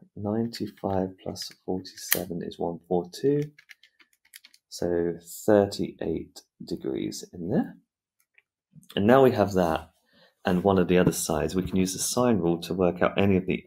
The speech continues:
other sides that we like. So let's do, uh, A B, this one here.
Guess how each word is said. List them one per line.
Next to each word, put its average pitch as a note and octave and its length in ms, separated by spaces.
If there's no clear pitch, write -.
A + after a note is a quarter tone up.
other E2 440
sides D#2+ 480
that - 160
we F2 80
like. - 420
So E2 440
let's G#2 160
do, F#2 580
uh, E2 320
A E2+ 180
B, D#2 460
this - 220
one - 140
here. B2+ 440